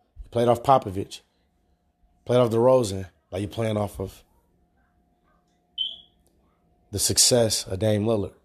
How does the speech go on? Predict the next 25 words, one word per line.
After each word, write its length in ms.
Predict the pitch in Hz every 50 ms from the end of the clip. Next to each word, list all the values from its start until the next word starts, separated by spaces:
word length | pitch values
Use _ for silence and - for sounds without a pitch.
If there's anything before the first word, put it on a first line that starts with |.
| _ _ _ _ _ _ _ _ _ _ - - - - - - _ - - - _ _ -
Now 120 | 107 104
what 160 | 110 113 113 -
you're 60 | 117
gonna 140 | 131 123 123
see 280 | - - 147 143 139
is 140 | 131 127 107
them 220 | 131 135 135 127
beat 260 | 110 143 147 147 147 135
Dame 280 | 139 139 139 143 139
Lillard 340 | 147 151 151 143 135 127 117
and 120 | 113 117
them. 180 | 117 117 120 123 - _ _ _ _ _ _ _ _ _ _ _ _ _ _ _ _ _ _ _ _ _ _ _ _
And 100 | 98 104
you're 60 | 113
gonna 80 | 117 117
see 160 | - - 135
them 160 | 131 127 123
go 220 | 123 120 120 117 110
seven, 420 | 101 - - 127 127 127 139 139
you're 100 | 131 131
gonna 80 | 127 -
see 160 | - 139 135
them 140 | 127 123 123
go 200 | 123 123 123 123
against 400 | 120 120 123 123 131 - -